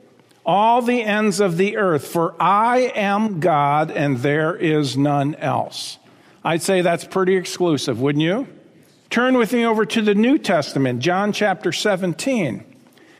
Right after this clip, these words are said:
John chapter seventeen. So the God, the one true God, is the God of the Bible. You might say, "Well, shouldn't we respect the other gods of other religions?" Well, let me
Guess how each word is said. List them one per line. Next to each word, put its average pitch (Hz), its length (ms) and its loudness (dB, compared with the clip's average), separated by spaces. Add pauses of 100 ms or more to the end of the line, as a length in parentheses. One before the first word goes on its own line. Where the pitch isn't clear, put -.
John 196 400 0
chapter 190 400 0
seventeen. 196 640 0
So 196 240 0
the 180 160 2
God, 220 560 0
the 196 100 2
one 233 320 2
true 269 300 0
God, 180 380 2
is 190 200 0
the 220 120 2
God 160 420 2
of 139 480 0 (380)
the 151 180 0
Bible. 156 580 0 (440)
You 156 160 2
might 202 240 0
say, 202 160 2
"Well, 180 260 2
shouldn't 247 380 0
we 220 140 2
respect 202 800 -2 (420)
the 160 360 2
other 202 360 2
gods 190 460 0
of 170 120 2
other 190 200 2
religions?" 180 680 2
Well, 190 240 2
let 202 180 2
me 220 280 0